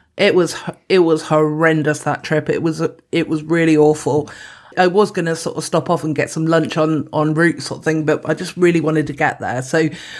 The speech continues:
th-, that's why the conversation of the cigarettes and, uh, coffees came into play, because I don't tend to have breakfast.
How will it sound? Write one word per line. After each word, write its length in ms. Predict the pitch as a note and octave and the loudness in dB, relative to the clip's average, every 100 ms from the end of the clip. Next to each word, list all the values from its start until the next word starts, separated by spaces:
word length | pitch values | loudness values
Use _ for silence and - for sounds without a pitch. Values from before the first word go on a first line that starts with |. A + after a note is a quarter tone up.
| - _ | -20 _
th-, 140 | D3+ | -4
that's 300 | - D#3+ E3 | -2 -2 0
why 120 | D#3 D3+ | 2 2
the 60 | |
conversation 680 | D#3 D#3 C#3 D3+ D3 D#3 D#3+ | 2 -2 -2 -2 0 0 0
of 200 | D3+ - | 0 0
the 360 | D3+ D3+ C#3+ - - - | 2 2 0 -4 -14 -18
cigarettes 600 | - - D#3 D#3 D3+ - D#3+ | -4 0 2 2 0 0 0
and, 280 | D#3 D#3 D3+ | 0 0 2
uh, 220 | D3 D3+ | 2 0
coffees 720 | - F3 - D3 D#3 C3+ - _ | 0 -2 0 -2 -4 -6 -12 _
came 240 | - E3 D#3 | 0 0 0
into 180 | C#3 | -4
play, 300 | - D#3 D3 | -6 0 2
because 480 | D3 D#3 - F3 - - - - - _ | 2 -2 0 -2 -2 -12 -18 -20 -20 _
I 80 | G#3 | 0
don't 260 | G3+ G#3 G3 | 2 2 0
tend 220 | A3 G3 | -2 -2
to 60 | |
have 260 | - F3+ E3+ | 0 -2 -2
breakfast. 640 | D3+ - - C3+ C#3+ - | -4 -4 -6 -6 -8 -12